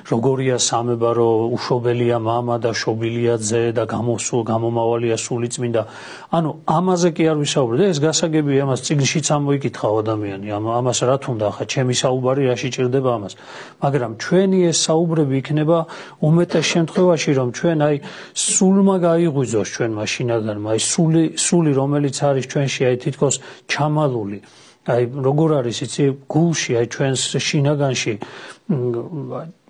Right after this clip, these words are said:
ბევრი ჩვენი ცხოვრებიდან გამომდინარე, ბევრი არასასარგებლო ნივთი აყრია ზედ. აი, ჩვენი ცხოვრებიდან გამომდინარე, ჩვენი მორწმუნე, აი, მორწმუნე ადამიანის სულს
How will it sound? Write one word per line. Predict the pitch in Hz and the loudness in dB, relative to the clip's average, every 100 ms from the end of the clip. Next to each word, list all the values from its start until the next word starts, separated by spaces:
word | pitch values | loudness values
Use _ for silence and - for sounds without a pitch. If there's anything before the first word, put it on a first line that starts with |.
| _ | _
ბევრი | - 143 170 165 165 175 165 - - - | 0 2 2 0 0 0 0 -4 -18 -18
ჩვენი | - 160 160 151 | -6 0 2 0
ცხოვრებიდან | - 160 151 151 147 139 | 0 0 2 2 0 0
გამომდინარე, | 135 135 143 143 151 139 117 | 0 0 0 0 2 2 2
ბევრი | 127 151 131 | 2 2 0
არასასარგებლო | 110 131 156 - 147 - 156 151 147 147 | 0 0 0 0 0 0 2 2 2 2
ნივთი | 139 131 - 131 | 2 0 0 0
აყრია | 120 127 127 135 | 2 0 2 2
ზედ. | 117 95 - _ _ _ _ _ _ _ - | 0 -4 -10 _ _ _ _ _ _ _ -6
აი, | 120 | -2
ჩვენი | 165 165 131 | 0 0 -2
ცხოვრებიდან | - 143 135 123 110 110 | -2 0 0 0 -2 -2
გამომდინარე, | 127 139 151 165 139 113 | 0 2 2 2 2 -2
ჩვენი | - 156 139 120 | -2 0 0 2
მორწმუნე, | 127 127 - 127 123 | 0 0 -2 0 2
აი, | 120 | 2
მორწმუნე | 127 131 131 123 117 | 0 0 -2 0 0
ადამიანის | 123 123 117 104 - | 0 0 -2 -4 -2
სულს | 175 156 | 0 0